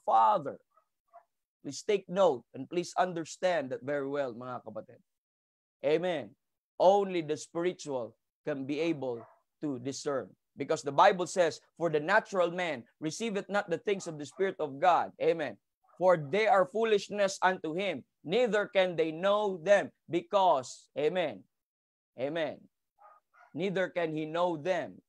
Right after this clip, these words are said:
because it is" what? "Because they are spiritually discerned." So it can only be discerned spiritually. And if you don't have the Spirit of God, you don't have that spiritual discernment.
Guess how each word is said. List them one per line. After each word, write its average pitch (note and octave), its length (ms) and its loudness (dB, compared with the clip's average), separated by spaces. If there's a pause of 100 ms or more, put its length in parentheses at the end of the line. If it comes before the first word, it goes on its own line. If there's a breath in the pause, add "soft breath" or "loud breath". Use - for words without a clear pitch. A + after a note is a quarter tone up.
(580)
because D3+ 400 2
it D#3+ 160 -6
is" D#3 160 -8
what? F3+ 320 2 (640)
"Because D#3+ 560 0
they E3+ 240 2
are E3 480 6 (160)
spiritually D3+ 1120 -2 (240)
discerned." C3+ 480 -4 (240)
So F#3+ 160 0
it G#3+ 240 4
can G#3+ 160 4
only G#3 320 0
be E3 160 -2
discerned F#3 640 0
spiritually. D3 720 -4 (240)
And D3 160 -2
if D#3+ 160 -2
you A3 160 -2
don't G3+ 320 0
have F#3+ 400 2
the D3+ 140 -10
Spirit F#3+ 340 -4
of D3 240 0
God, D#3+ 320 8 (240)
you F#3+ 160 0
don't F3 380 6
have E3+ 500 2
that F3 240 6
spiritual F3+ 800 0
discernment. C#3+ 640 -4